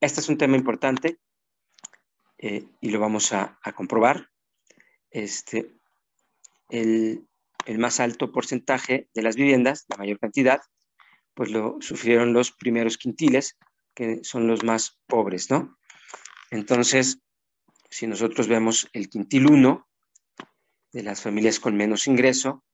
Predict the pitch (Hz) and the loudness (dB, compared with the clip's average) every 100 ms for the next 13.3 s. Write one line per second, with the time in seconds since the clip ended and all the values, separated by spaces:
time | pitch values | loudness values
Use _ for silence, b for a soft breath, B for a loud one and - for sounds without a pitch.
0 | _ _ _ _ _ _ _ - _ - | _ _ _ _ _ _ _ -20 _ -12
1 | 110 - - - 101 104 104 113 110 - | -8 -8 -10 -12 -6 -4 -4 -6 -6 -6
2 | 110 - 110 107 107 117 113 110 120 - | -6 -2 0 0 0 2 2 0 -4 -6
3 | 117 - 107 101 156 151 302 _ _ _ | -10 -6 -4 -2 2 2 2 _ _ _
4 | _ _ - - 110 107 110 127 131 135 | _ _ -14 -2 0 2 4 4 4 2
5 | 151 143 - - - 113 113 113 107 139 | -2 -2 -8 -12 -8 -6 -4 -4 -2 -4
6 | - _ _ _ _ _ _ - 113 110 | -4 _ _ _ _ _ _ -4 -2 0
7 | 113 120 - _ _ _ _ _ _ - | 0 -2 -6 _ _ _ _ _ _ -14
8 | 107 104 - _ _ _ _ _ _ _ | -12 -12 -16 _ _ _ _ _ _ _
9 | 110 110 147 139 120 117 - _ _ _ | -8 -4 -2 0 0 -2 -6 _ _ _
10 | _ _ _ _ _ _ - - _ B | _ _ _ _ _ _ -20 -20 _ B
11 | B B - - 131 117 107 110 110 104 | B B -12 -4 2 4 4 2 0 -4
12 | _ - 107 - 101 95 - - 135 123 | _ -4 -4 -4 -12 -12 -8 -2 0 0
13 | - 107 127 | -4 -14 -16